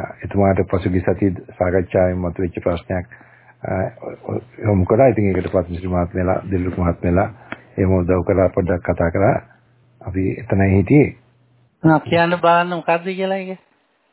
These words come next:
Speaker 1: හොඳයි. මම එහෙමනම් රොෂාන් මහත්මයාටම නැවත ආරාධනා කරනවා මේ ප්‍රශ්නය ඉදිරිපත් කරන්න. මේ අපි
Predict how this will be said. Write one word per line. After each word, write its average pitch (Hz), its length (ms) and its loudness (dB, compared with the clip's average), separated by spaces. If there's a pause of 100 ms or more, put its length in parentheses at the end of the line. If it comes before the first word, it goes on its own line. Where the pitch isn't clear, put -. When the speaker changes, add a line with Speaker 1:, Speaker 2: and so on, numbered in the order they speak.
(280)
Speaker 1:
හොඳයි. 107 420 0
මම 107 240 0
එහෙමනම් 113 500 2
රොෂාන් 107 300 -2
මහත්මයාටම 104 580 -2
නැවත 101 280 -2
ආරාධනා 101 440 0
කරනවා 107 420 2 (720)
මේ 107 200 -2
ප්‍රශ්නය 101 460 -2 (460)
ඉදිරිපත් 95 420 -4
කරන්න. 92 340 -2 (760)
මේ 101 500 -4 (600)
අපි 107 180 -2